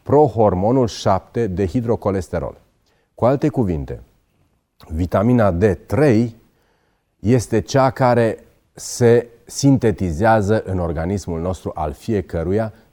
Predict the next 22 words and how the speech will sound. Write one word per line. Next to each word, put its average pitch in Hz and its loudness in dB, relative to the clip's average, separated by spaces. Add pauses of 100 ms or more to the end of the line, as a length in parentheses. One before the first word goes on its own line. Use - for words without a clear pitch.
sub 170 2
acțiunea 110 -2 (580)
razelor 90 -2
solare, 95 -4 (200)
mai 101 -4
ales 101 -4 (800)
acțiunea 90 -6 (120)
ultravioletă 82 -6
de 73 -10
tip 78 -8 (140)
B. 76 -6 (140)
Și - -14
lucrul 113 -4
acesta 110 -4
are 101 0
importanță 98 -6
și 95 -10
veți 85 -6
vedea 85 -4
imediat 87 -4
de 82 -6
ce. - -14